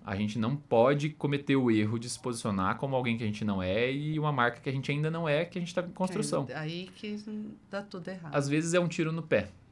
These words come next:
Speaker 1: Então, as pessoas,
Speaker 2: Sim.
Speaker 1: às vezes, vê, os influencers mesmo, eles mudam o jeito deles natural de falar pra parecer com alguém. Não passa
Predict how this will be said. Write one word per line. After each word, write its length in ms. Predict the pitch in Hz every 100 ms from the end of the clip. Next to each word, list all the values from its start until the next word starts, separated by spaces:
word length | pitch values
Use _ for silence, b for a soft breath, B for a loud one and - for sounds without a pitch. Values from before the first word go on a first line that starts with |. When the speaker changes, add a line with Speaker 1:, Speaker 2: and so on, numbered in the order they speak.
| _
Speaker 1:
Então, 540 | 110 104 120 123 131 131
as 140 | -
pessoas, 260 | - 147 135
Speaker 2:
Sim. 60 | 139
Speaker 1:
às 80 |
vezes, 200 | 131 135
vê, 240 | 131 131 135
os 120 | 135 127
influencers 520 | 131 123 147 147 123
mesmo, 180 | 123 127
eles 160 | 127
mudam 280 | 135 156 165
o 60 | 147
jeito 360 | 131 190 208
deles 300 | 151 147 180
natural 360 | 165 156 139 143
de 80 | 147
falar 280 | 156 135
pra 100 | 143
parecer 320 | 175 160 156 151
com 100 | 165
alguém. 340 | 160 123 117 -
Não 160 | 139 202
passa 440 | - 370 -